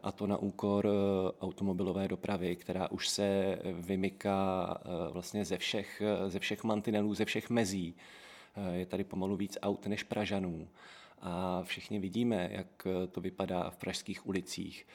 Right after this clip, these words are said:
Takže pokud, eh, železnice, eh,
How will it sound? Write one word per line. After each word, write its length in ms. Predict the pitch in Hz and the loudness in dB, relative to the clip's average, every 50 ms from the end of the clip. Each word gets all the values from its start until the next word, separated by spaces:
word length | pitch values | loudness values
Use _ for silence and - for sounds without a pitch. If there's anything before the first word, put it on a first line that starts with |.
| - - - - - _ | -20 -18 -20 -20 -20 _
Takže 760 | - - 92 90 - - - _ - 92 98 85 85 92 92 | -10 -6 -6 -6 -6 -10 -14 _ -6 -4 -4 -2 0 -2 -2
pokud, 600 | 92 - - - - - 110 104 - - - - | -2 -4 -6 -6 -2 -2 -2 -2 -4 -4 -2 0
eh, 240 | 104 92 90 90 - | 0 2 0 0 -2
železnice, 640 | - - 95 104 123 123 104 113 107 92 - - - | 0 0 2 2 2 2 0 0 -2 -2 -2 -6 -6
eh, 500 | 85 82 - - _ _ _ _ _ - | -6 -8 -10 -14 _ _ _ _ _ -8